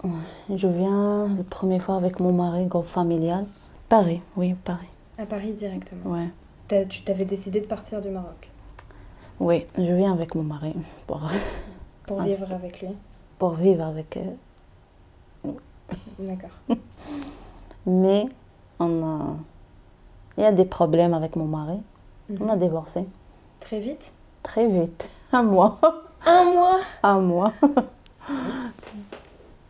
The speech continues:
Speaker 1: Et Hayat, elle commence <laughs> la nouvelle vie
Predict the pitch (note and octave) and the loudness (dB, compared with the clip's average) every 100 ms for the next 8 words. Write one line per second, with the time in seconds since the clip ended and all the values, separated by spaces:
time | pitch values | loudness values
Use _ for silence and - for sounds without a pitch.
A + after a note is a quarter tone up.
0 | - - - G3+ G3 G3 G3 G3+ F3+ F3+ | -20 -20 -6 -4 -2 0 2 2 -2 0
1 | F3 E3+ E3+ - G3+ - A#3 - - F#4 | 0 0 -2 -4 -6 -2 -2 -4 -16 -14
2 | - - G3 F#3+ G3 G3+ G3 G3+ A#3 - | -14 -2 2 4 6 8 10 10 8 2
3 | - A3+ G#3 A#3 | 2 6 8 6